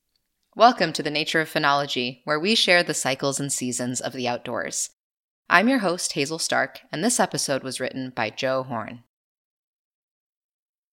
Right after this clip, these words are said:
When severe winter weather comes tearing across the countryside, I find that most folks prefer to cache themselves away in their homes.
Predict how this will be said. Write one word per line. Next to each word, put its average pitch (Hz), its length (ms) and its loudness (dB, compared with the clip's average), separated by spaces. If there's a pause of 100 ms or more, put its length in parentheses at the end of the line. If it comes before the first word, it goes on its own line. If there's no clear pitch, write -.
(460)
When 180 140 0
severe 240 400 4
winter 226 300 2
weather 147 320 4
comes 143 300 -4
tearing 190 360 -2
across 170 360 0
the - 100 -10
countryside, 131 840 -2
I 170 100 0
find 262 260 4
that 165 100 6
most 180 320 2
folks 139 320 0
prefer 143 300 -2
to 139 80 -6
cache 175 340 -2
themselves 160 400 -2
away 135 320 -2
in 135 160 -4
their 127 140 -4
homes. - 540 -8